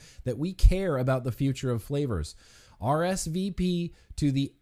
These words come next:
F S F A's event." This is the Florida Smoke Free Association's event. "To get details on the location as the route changes, the protesters were five feet from Trump and were quoted in national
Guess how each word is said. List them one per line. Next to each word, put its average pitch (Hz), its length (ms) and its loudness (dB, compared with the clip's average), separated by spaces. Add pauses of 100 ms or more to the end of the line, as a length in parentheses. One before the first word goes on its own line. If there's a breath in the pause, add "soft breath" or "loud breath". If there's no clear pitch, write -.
(140)
F 156 200 -6
S 170 220 -2
F 165 240 0
A's 151 320 2
event." 151 440 0
This 135 160 -6
is 135 120 -2
the 131 80 -2
Florida 143 360 -2
Smoke 160 340 -4
Free 170 180 -4
Association's 151 800 -4
event. 131 400 -2
"To 143 120 -4
get 127 280 -4 (280)
details 202 640 2
on 143 140 -4
the 139 100 -2
location 175 760 -4 (380 loud breath)
as 123 220 0
the 127 80 0
route 131 280 0
changes, 175 640 -2 (280 loud breath)
the 127 60 -2
protesters 151 680 -4
were 120 160 -2
five 208 360 -2
feet 202 240 -4
from 160 200 -4
Trump 151 360 -2
and 143 140 -4
were 131 140 -2
quoted 165 420 0
in 127 300 -2
national 151 680 -4